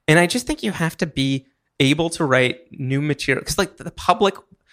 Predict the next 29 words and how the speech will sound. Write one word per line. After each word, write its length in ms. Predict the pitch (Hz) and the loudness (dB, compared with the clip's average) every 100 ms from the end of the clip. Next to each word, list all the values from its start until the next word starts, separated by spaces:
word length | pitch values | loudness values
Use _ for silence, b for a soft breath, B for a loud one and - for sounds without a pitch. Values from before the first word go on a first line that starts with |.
| _ - | _ 0
you 60 | 160 | 4
know, 140 | 147 | 4
a 60 | 160 | 4
mu-, 220 | 180 220 185 | 2 2 0
musicians 640 | 220 277 277 349 427 330 | 2 4 4 4 4 4
sometimes, 420 | 226 196 170 151 | 2 4 2 2
and 100 | 160 | 2
I'm 80 | 165 | 4
not, 220 | 190 196 - _ _ - | 4 4 0 _ _ 2
I'm 140 | 170 | 4
not, 180 | 190 160 | 6 4
it's 140 | 165 | 2
a 40 | 175 | 2
very 300 | 151 180 165 | 4 6 6
hard 160 | 147 135 | 4 4
job, 160 | 127 | 2
but, 120 | - | 2
like, 180 | 147 139 | -2 0
they 100 | 190 | -2
can, 160 | - - | -2 -2
a 60 | 160 | 2
lot 180 | 214 | 2
of 80 | 262 | 2
famous 300 | 185 185 143 | 0 0 0
bands, 440 | 123 127 123 127 - _ _ _ | 2 2 2 0 -6 _ _ _
they 80 | 156 | 0
can 100 | 180 | 2
show 140 | 185 | 2
up 100 | 151 | 0